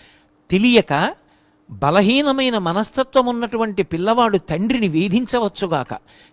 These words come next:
చెప్పడం చేత కాకపోతే ఇంకొక పెద్దల దగ్గరికి తీసుకెళ్ళి దానివల్ల వచ్చే ప్రమాదాన్ని చెప్పాలి.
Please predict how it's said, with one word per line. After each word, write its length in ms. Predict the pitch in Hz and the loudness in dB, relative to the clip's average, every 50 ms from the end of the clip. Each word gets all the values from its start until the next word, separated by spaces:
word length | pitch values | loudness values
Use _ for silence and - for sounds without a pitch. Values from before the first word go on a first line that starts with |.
| _ _ _ - | _ _ _ -12
చెప్పడం 480 | - - 156 - _ - 277 285 277 254 | -6 -6 -6 -4 _ 0 2 2 2 0
చేత 340 | 202 - - - 220 233 - | 0 -6 -4 -4 -2 -2 -2
కాకపోతే 640 | 247 233 - 220 196 - 190 160 180 175 160 - 202 | -4 -2 -2 -2 -2 -2 -4 -4 -4 -4 -2 -2 -2
ఇంకొక 380 | 240 220 196 180 - 190 - | 0 -2 -2 -2 -2 0 0
పెద్దల 400 | 180 - 151 139 143 156 226 254 | 0 -2 -2 -4 -2 -2 -2 -2
దగ్గరికి 400 | 247 214 233 175 208 190 175 165 | 0 -2 -2 -2 -2 -4 -4 -4
తీసుకెళ్ళి 540 | - - 151 175 175 - - 226 185 185 202 | -8 -8 -6 -6 -6 -6 -4 -4 -2 -2 -2
దానివల్ల 500 | 175 185 175 165 160 147 143 147 180 214 | -2 -2 -2 -2 -2 -4 -4 -2 -2 0
వచ్చే 320 | 233 247 202 - - 196 180 | 0 0 -2 -2 -2 -4 -4
ప్రమాదాన్ని 640 | - - 139 135 156 196 208 196 190 175 147 151 180 | -4 -4 -6 -2 0 0 0 0 0 -2 -2 -4 -8
చెప్పాలి. 460 | 175 - 151 - - 165 151 127 107 | -6 -8 -8 -2 2 2 2 2 0